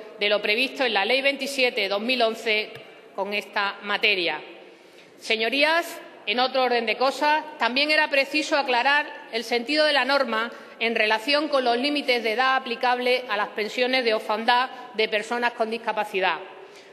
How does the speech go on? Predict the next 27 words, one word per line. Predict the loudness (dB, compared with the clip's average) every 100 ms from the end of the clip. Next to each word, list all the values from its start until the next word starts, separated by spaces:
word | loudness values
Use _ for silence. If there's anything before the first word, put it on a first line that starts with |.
| -4
Por | 2 4
ello, | 4 6 4 4
el | 2
Real | 4 4 4
Decreto | 2 0 0 2
Ley | 4 2
que | 2 0
sometemos | -2 -2 0 0 0 -4 -6 -2
a | 0
debate | 2 2 4 2 2 -6 -12 -8 -2
posibilita | 0 0 0 2 2 2 2
que | 0
los | 0
casos | 0 0 0 2
de | 4
huérfanos | 4 2 2 2 2 0
con | -2 -2
discapacidad | 0 0 0 0 0 0
superior | -2 -2 0 2 2 0 -4
al | -2
treinta | -2 -2 -2
y |
tres | 0 0
por | 2 0
ciento | 2 2 0 -2 -2 -8 -16 -4
se | -2
sigan | 0 2 2 0